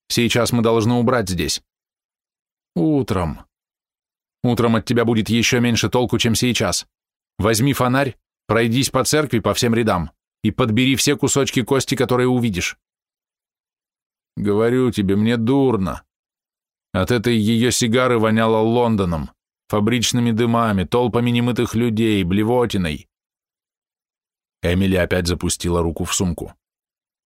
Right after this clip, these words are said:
Вялые, обмякшие пальцы миссис Флэнсинг лежали неподвижно, и она содрогнулась, попытавшись представить, как же мог воспринять тот запах страж. «Подбери каждый осколочек кости», повторила она.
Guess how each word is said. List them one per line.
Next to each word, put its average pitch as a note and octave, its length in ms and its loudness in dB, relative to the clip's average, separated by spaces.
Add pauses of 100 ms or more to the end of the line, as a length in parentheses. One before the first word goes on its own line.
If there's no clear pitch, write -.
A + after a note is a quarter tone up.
(200)
Вялые, E2 460 0
обмякшие D#2+ 500 -2
пальцы E2 340 -4
миссис D#2 280 -2
Флэнсинг F#2 500 -2
лежали D#2+ 320 -2
неподвижно, E2+ 640 -4 (800)
и D#2 80 -2
она D2+ 240 -2
содрогнулась, E2 640 -2
попытавшись F2+ 580 -4
представить, G2 560 -4
как F2 200 -4
же F2+ 100 0
мог F#2+ 160 -2
воспринять F2+ 540 -4
тот F2 160 -2
запах F2 340 -4
страж. - 400 -8 (1500)
«Подбери A2+ 500 2
каждый B2 480 0
осколочек A2+ 640 -2
кости», - 320 -2
повторила E2+ 480 -2
она. E2 240 -6